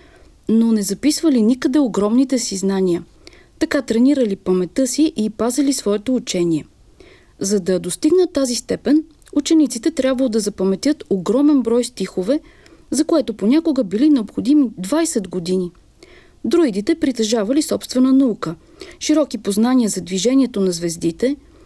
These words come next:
за размерите на света и земята, за природата и качествата на боговете. Действително, те били могъщи вълшебници. В митовете и легендите на Ирландия и Уелс се разказва, че друидите можели да управляват стихиите,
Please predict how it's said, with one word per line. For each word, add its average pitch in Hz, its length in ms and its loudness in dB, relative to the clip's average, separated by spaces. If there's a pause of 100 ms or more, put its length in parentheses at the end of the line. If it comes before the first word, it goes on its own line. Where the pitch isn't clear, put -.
(140)
за 196 280 -2
размерите 254 500 0
на 202 120 2
света - 340 -4
и 302 120 4
земята, 180 600 0 (420)
за 190 200 -2
природата 247 800 0
и 277 160 2
качествата 269 580 -2
на 214 120 2
боговете. 165 640 -10 (760)
Действително, 196 760 0
те 262 160 0
били 226 240 0
могъщи 220 500 -2
вълшебници. 160 760 -6 (560)
В - 100 -6
митовете 269 480 0
и 311 100 4
легендите 247 540 0
на 190 120 0
Ирландия 208 600 0
и 175 100 -2
Уелс 220 440 -2 (300)
се 190 180 -4
разказва, 294 520 -2
че - 300 -2
друидите 277 500 0
можели 285 360 0
да 202 100 0
управляват 202 520 -2
стихиите, 214 640 -4